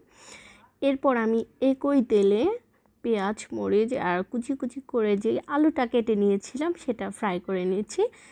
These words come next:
সাথে দিয়ে দিচ্ছি একটু পরিমাণ লবণ। লবণের পরিমাণটা একটু বুঝে দিতে হবে, যেহেতু আমি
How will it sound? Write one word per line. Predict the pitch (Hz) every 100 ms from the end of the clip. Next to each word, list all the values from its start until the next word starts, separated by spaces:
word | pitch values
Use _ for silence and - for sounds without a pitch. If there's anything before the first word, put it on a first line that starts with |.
| -
সাথে | - 349 349
দিয়ে | 330 285 247
দিচ্ছি | 226 220 - 240
একটু | 214 -
পরিমাণ | 214 214 214 208
লবণ। | 190 190 175 208 226 320 370 _ _ - - - -
লবণের | 226 226 226
পরিমাণটা | 220 226 220 220 214
একটু | 196 214
বুঝে | 202 208 254
দিতে | 226 220 208
হবে, | 208 214 208 208
যেহেতু | 247 247 220 214 208
আমি | 185 190 196